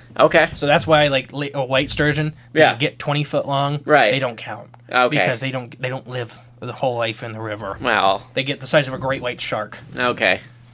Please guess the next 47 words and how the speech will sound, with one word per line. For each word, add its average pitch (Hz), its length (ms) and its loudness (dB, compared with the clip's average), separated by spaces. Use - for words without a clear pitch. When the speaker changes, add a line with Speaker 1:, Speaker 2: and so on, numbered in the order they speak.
Speaker 1:
I - 40 -10
guess 131 140 2
that 113 120 2
makes 104 220 0
more 101 100 -4
Speaker 2:
They 160 80 6
Speaker 1:
sense. 165 100 4
Speaker 2:
would 147 120 2
blow 147 240 4
the 143 80 -2
next 147 320 0
contender 131 500 -4
out 131 160 2
of 123 60 -4
the 127 80 -4
water 120 320 0
by 117 180 0
a 110 100 -4
lot. 110 520 -8
Speaker 1:
So - 160 0
the 127 80 4
Wells 135 320 4
catfish 139 520 -2
is 98 120 -10
the 104 120 -4
longest. 107 140 -12
Speaker 2:
Oh, 156 400 4
well, 151 200 4
well, 139 120 0
well, 131 160 0
well, 123 140 -2
let's, 123 400 -6
let's 127 180 -10
not 120 140 -12
get 113 80 -12
ahead 156 180 -2
of 180 80 -8
ourselves. 120 540 -8
Speaker 1:
I 156 100 2
thought 165 300 0
you 175 120 4
were 180 60 4
just 190 240 -2
said 277 220 4
that. 127 420 4
Speaker 2:
Oh, 135 100 -2
yeah. 117 220 -6